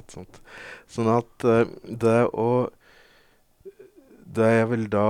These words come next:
opplevde gjentatte ganger i oppveksten og senere, var jo at det ene avviket på en måte slo ut uheldig i det andre avviket. Altså det å være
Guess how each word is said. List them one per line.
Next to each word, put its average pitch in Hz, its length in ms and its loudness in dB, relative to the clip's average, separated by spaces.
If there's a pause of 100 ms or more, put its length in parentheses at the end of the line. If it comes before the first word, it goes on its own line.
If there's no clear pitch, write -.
opplevde 101 600 -6
gjentatte 98 420 -6
ganger 104 460 -6
i 101 160 -6
oppveksten 104 760 -10 (400)
og 107 80 -8
senere, 110 340 -2
var 90 300 -2
jo 101 140 -4 (360)
at - 380 -6 (680)
det 117 300 -4
ene 98 540 -4 (100)
avviket 92 960 -4
på 104 80 -8
en 110 80 -10
måte 104 460 -8 (180)
slo 104 540 -8
ut 104 260 -8
uheldig 87 640 -6
i 95 140 -4
det 104 100 -2
andre 123 400 0
avviket. 107 480 -2
Altså 110 220 -4
det 110 100 -2
å 107 160 -2
være 104 300 -2